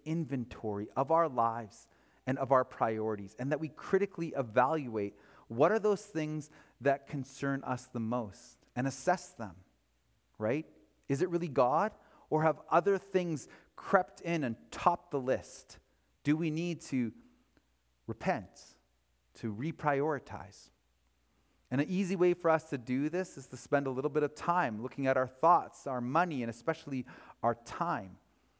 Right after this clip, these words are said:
You know, this task can be hard, but the purpose of this is really encouraging. The whole point of this is a closer walk with Jesus. So we need to avoid idolatry if we're gonna remain faithful. Second,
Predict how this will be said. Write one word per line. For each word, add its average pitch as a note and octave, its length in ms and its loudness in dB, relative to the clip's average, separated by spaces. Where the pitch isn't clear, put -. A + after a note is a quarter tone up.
You A2+ 140 -2
know, A2+ 240 -4
this D3+ 180 0
task E3 400 0
can C3 180 -6
be A#2 120 -6
hard, C3+ 540 -4
but C3+ 220 0
the B2+ 60 -12
purpose - 540 -2
of A#2 120 -2
this B2 160 -8
is A#2 160 -8
really C#3 360 -6
encouraging. A#2 920 -6
The B2 80 -2
whole F3+ 160 2
point F#3 380 -2
of A#2+ 80 -2
this G#2+ 180 -6
is A2+ 140 -14
a A#2+ 40 -6
closer C#3 600 -8
walk A#2 420 -10
with A2+ 160 -12
Jesus. A#2 460 -10
So A#2+ 100 -12
we C3+ 80 0
need E3 160 -2
to F3 80 4
avoid D3 320 2
idolatry C3+ 600 0
if A2 100 -8
we're A#2 100 -4
gonna A#2+ 120 0
remain A2+ 360 -2
faithful. C3+ 420 -4
Second, D3 640 -2